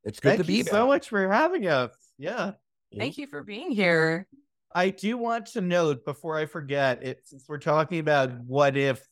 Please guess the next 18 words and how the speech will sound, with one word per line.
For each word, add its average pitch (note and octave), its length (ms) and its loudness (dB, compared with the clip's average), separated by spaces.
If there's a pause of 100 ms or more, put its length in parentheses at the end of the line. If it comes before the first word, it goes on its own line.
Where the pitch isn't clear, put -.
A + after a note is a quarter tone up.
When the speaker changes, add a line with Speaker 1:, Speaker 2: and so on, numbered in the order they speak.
(720)
Speaker 2:
in C3 140 -8
terms C3 380 -8
of B2+ 380 0
who B2+ 680 0 (400)
could C#3 120 0
have B2+ 100 -4
starred C3 340 2
in B2+ 80 -4
this A#2+ 220 -8
movie, B2 640 -4 (460)
Robert G3+ 520 2
De F3 100 0
Niro, C#3+ 800 4
according C3 440 -4
to C3+ 80 -14
what B2+ 160 -4
I A#2+ 140 -2
read, A#2 480 -6